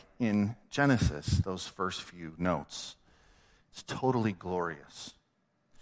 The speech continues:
But there's these themes that keep popping up. Okay, there's this common language and these repeated words that the biblical authors use that really link the story together. Okay, let's go back to trees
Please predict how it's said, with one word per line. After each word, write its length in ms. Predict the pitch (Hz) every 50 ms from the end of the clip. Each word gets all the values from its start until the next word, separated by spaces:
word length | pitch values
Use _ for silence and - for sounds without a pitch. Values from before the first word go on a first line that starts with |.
| - - - - - - - - - _
But 140 | 143 139
there's 200 | - 202 214 202
these 320 | 208 214 202 170 - - -
themes 400 | - 208 233 254 240 208 165 127
that 200 | - 147 147 -
keep 340 | - - 156 147 - - -
popping 440 | - - 156 147 143 - 127 113 101
up. 240 | 92 - - - - - - - _ _ _ _ _ _ -
Okay, 260 | - - 156 156 156
there's 240 | 143 151 156 135 120
this 240 | 151 151 139 -
common 560 | - - - - 147 156 165 170 165 147 131 123
language 540 | 127 135 147 160 160 139 127 117 107 -
and 120 | 135 120 123
these 240 | 123 127 120 104 107
repeated 640 | 117 110 - - - 170 170 160 170 151 131 117
words 440 | 135 185 175 143 127 120 107 104 101
that 140 | 127 113 -
the 60 | 131
biblical 480 | 117 113 143 147 175 160 - 165 151 -
authors 460 | - 139 147 147 143 143 127 110 120
use 600 | 120 131 180 214 175 131 120 117 120 127 - - - - - - - - - - - - _
that 140 | - 185 - 175
really 420 | 151 185 240 302 339 339 233 156
link 460 | 139 123 123 139 175 202 226 - -
the 80 | - 151
story 440 | - - - - 165 156 147 143 123
together. 520 | - - 123 117 123 107 90 80 71 - - - _ _ _ _ _ _ _ _ _ _ _ _ - -
Okay, 180 | 127 - 185 165
let's 220 | 156 175 208 -
go 160 | - 277 262
back 300 | 190 196 180 180 170 -
to 100 | - -
trees 640 | 127 - - - - 139 127 120 117 113 110 - -